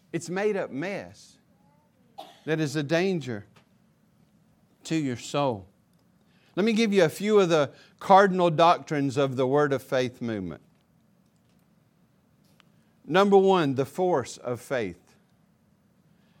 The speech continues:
Faith is a force that you can activate through your words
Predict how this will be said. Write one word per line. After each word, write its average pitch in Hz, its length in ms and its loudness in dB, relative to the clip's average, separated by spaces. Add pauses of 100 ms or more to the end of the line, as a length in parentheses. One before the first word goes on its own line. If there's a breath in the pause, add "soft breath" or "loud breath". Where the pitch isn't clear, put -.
(140 soft breath)
Faith 226 400 2
is 185 160 0
a 165 100 0
force 139 840 -4 (640 soft breath)
that 143 220 -2
you 180 100 -4
can 151 300 -2
activate 147 880 -2
through 202 300 0
your 190 200 4
words 123 760 0